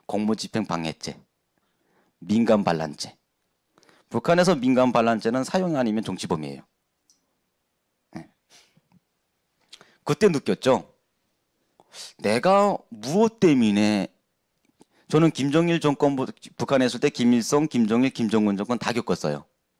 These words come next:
예, 아마 삼 대를 다 겪어오신 분들이 많지는 않을 거예요.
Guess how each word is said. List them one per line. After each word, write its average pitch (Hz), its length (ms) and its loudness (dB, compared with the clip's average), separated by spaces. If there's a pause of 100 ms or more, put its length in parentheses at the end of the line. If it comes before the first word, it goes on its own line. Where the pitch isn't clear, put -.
(600)
예, 101 60 -6
아마 120 300 2 (360)
삼 233 260 -2
대를 220 160 4
다 156 160 -2
겪어오신 147 460 2
분들이 123 240 -2
많지는 127 360 -2
않을 90 160 -4
거예요. 78 400 -6